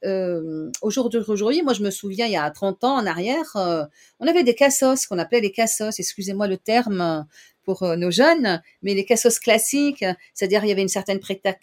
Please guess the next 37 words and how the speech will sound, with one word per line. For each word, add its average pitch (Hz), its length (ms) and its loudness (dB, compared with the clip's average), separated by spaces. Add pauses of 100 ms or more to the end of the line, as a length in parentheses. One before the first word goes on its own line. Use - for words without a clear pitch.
précarité 190 540 -4
au - 20 -2
niveau 196 180 -2
de 208 100 -4
l'emploi, 240 360 -2
il 220 60 0
y - 20 -2
avait 190 100 -4
une 180 60 -4
certaine 175 300 -10
précarité 180 500 -8
au - 20 -4
niveau 180 280 -4
éducatif. 240 760 -4 (720)
Mais 302 160 2
maintenant, 294 500 0
quand 262 160 0
même, 294 460 0
euh, 196 540 -2
on 220 140 -4
voit 262 240 -2
que 254 100 -4
nos 226 160 -2
familles 240 600 -2
sont 196 160 -8
beaucoup 294 320 -6
plus 247 200 -2
en 233 60 0
difficulté. 220 500 -8
Il 214 60 -2
y - 20 0
a 196 40 -6
beaucoup 240 180 -10
de 269 60 -10
familles 226 320 -4
monoparentales, 196 720 -6 (840)
euh, 220 260 4